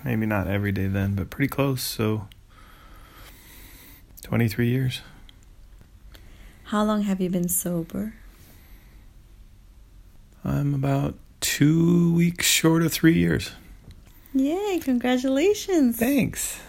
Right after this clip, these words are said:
Speaker 2: How does it feel?
Speaker 1: Feels good.
Speaker 2: Good. You've mentioned that one of the ways you dealt with your marital issues was with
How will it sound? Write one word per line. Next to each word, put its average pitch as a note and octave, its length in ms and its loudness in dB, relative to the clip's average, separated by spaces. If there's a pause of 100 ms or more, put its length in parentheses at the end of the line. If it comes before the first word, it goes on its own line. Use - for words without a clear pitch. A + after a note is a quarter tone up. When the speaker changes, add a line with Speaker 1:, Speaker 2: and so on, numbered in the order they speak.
(160)
Speaker 2:
How B3 80 -2
does A#3+ 100 -4
it B3+ 120 -4
feel? C4+ 400 -2 (180)
Speaker 1:
Feels B2 220 -4
good. F3+ 300 0 (520)
Speaker 2:
Good. G3 220 -2 (840)
You've A3+ 160 2
mentioned C4 480 4
that G#3 240 2
one G3+ 220 6
of G3+ 100 2
the G3+ 100 4
ways F#3 300 4
you F3 80 2
dealt E3+ 340 2
with F3 160 -4
your E3 120 4
marital G3+ 420 2
issues D#3 580 -2
was D3+ 380 0
with D3+ 260 -4